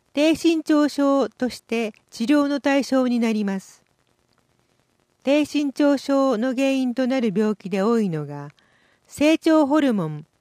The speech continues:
分泌不全性低身長症という病気です。これは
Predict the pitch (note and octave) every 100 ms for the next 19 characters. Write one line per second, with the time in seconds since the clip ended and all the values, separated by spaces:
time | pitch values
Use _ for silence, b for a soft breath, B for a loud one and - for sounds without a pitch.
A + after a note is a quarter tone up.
0 | _ A3 C#4 B3+ C#4+ C#4 C#4 C#4+ D4 C4
1 | C4 B3+ A3 - C4 C4+ G#3+ C4+ C4 -
2 | C4 B3 G#3+ A3 A3 G#3 - _ A3+ A3
3 | A3 A3+ A3+ G#3 - E3+ E3+ - - _
4 | _ _ _ _ _ _ _ _ _ _
5 | B3 B3+ B3 A#3 A3+